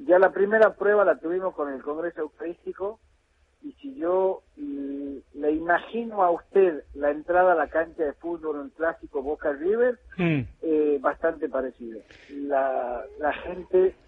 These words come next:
Speaker 1: se agolpa, espera el momento de apertura, y bueno,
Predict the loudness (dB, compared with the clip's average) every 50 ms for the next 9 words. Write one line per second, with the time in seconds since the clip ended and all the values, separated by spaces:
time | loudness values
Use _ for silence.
0 | -8 -2 0 2 2 4 6 4 4 4 2 4 6 6 6 6 4 0 -2 -6
1 | -6 -2 -2 -2 -2 -2 -6 -8 -6 -8 -8 -8 -2 -2 0 2 2 0 0 -2
2 | -4 -4 -6 _ -6 -4 -2 0 -2 -2 -2 -4 _ _ _ _ -20 -20 -20 -20
3 | _ _ _ -12 -8 -2 2 4 4 4 4 2 -8 -8